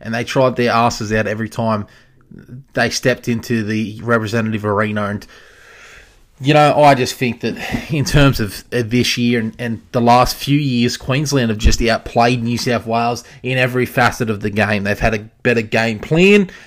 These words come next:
They've had better game management. They've managed to utilise both their outside backs and their forward pack and that interchange rotation in a way that New South Wales simply haven't been able to match. And most of all,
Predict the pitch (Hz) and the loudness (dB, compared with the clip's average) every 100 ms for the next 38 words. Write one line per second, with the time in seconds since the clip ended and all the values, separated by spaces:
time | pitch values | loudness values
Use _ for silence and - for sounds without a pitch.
0 | _ 107 110 117 101 _ 123 113 117 120 | _ -6 -4 -6 -6 _ -4 -2 -2 -2
1 | 117 107 113 123 107 127 131 - _ _ | 0 0 -2 -2 -4 -6 -6 -12 _ _
2 | _ _ - 117 101 - 135 135 131 - | _ _ -2 -2 -4 -8 -4 -2 -2 -6
3 | 120 110 139 139 127 120 127 165 - - | -6 -2 0 2 2 4 4 2 -2 -14
4 | - _ - 147 170 143 131 127 110 123 | -20 _ 2 4 4 4 4 4 2 0
5 | 117 107 123 127 - - 127 147 135 113 | 0 2 0 0 -4 -2 0 2 0 -2
6 | - 127 139 - - 117 - - - _ | 0 6 6 8 6 6 2 -12 -20 _
7 | - 147 160 139 131 151 139 131 - 131 | -2 0 2 0 0 -4 -2 -4 -2 -2
8 | 127 - 123 117 139 151 139 123 117 - | -2 -2 -2 0 0 0 0 -4 -6 -10
9 | - _ 135 135 127 131 127 131 156 147 | -20 _ -4 0 2 2 0 -4 -2 0
10 | 123 123 120 117 - 131 123 113 120 123 | 0 2 0 0 -2 -4 0 0 0 0
11 | 110 107 107 131 135 - - 147 151 139 | -2 -2 -2 0 0 -4 -18 -4 -2 0
12 | 147 156 - 139 143 151 135 | 2 2 0 2 6 8 8